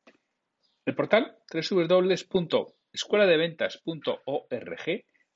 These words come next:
alberga los mejores servicios para empresas autónomos con necesidades comerciales, tales como mejorar y optimizar los resultados de tu departamento de ventas, encontrar los mejores candidatos, publicar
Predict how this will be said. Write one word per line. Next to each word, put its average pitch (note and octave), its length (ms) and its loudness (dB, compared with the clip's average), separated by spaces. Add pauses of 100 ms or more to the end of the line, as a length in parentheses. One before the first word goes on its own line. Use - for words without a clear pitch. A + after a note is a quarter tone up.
(100)
alberga G#3 360 0
los D#3+ 180 0
mejores A#3 580 2
servicios G3+ 480 -6
para E3 220 0
empresas F3+ 400 -4
autónomos C#3 560 -2
con G#3 140 -2
necesidades E3+ 480 -4
comerciales, A#2 580 -6
tales A3+ 300 0
como C3 240 -12
mejorar D#3+ 480 0
y - 20 -10
optimizar A#2+ 460 -8
los A2 120 -2
resultados A#2+ 400 -4
de G2+ 80 -6
tu - 120 -6
departamento B2 580 -4
de E3+ 80 2
ventas, F2+ 400 -6 (380)
encontrar F#3 500 4
los C#3+ 160 0
mejores E3+ 320 -2
candidatos, A#2+ 680 -2 (280)
publicar G2 500 0